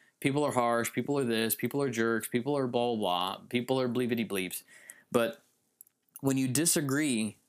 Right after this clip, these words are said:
when, you know, when you have disagreements with somebody, when you, when your buttons are hit so badly that you, you, that you just feel that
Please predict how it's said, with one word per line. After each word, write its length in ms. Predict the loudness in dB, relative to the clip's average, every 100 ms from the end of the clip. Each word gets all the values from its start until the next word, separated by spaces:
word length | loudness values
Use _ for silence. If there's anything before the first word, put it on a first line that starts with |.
| _
when, 140 | -2
you 60 | 0
know, 40 |
when 120 | 0 0
you 80 |
have 180 | 0 0
disagreements 500 | -2 -2 0 0 0
with 100 | 0
somebody, 300 | 0 0 -2
when 200 | -2 -2
you, 280 | 0 -2 -4 -8 -12
when 140 | -4 -2
your 100 | 0
buttons 380 | -2 0 -2
are 80 | -2
hit 240 | -2 -2 0
so 360 | 0 2 0
badly 520 | 0 2 2 0 -2
that 240 | -6 -6 -4
you, 180 | -4 -4
you, 200 | -8 -6
that 200 | -8 -4
you 80 | -4
just 200 | -4 -6
feel 280 | -4 -2 -2
that 160 | -4